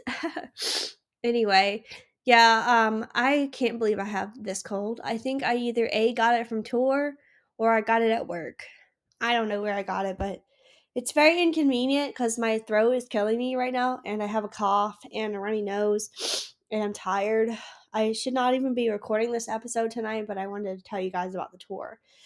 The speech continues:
Anyway, we finally get into the House of Blues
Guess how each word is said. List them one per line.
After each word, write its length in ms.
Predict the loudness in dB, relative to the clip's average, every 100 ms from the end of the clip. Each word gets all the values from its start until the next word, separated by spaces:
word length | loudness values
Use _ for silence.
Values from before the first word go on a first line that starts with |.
| -20 _ _
Anyway, 640 | 2 4 8 8 8 6
we 260 | 2 0 0
finally 840 | -4 0 4 4 4 4 6 4 4
get 240 | 2 2
into 300 | 2 2 2
the 100 | 0
House 300 | 2 2 0
of 80 | -2
Blues 400 | 0 0 -2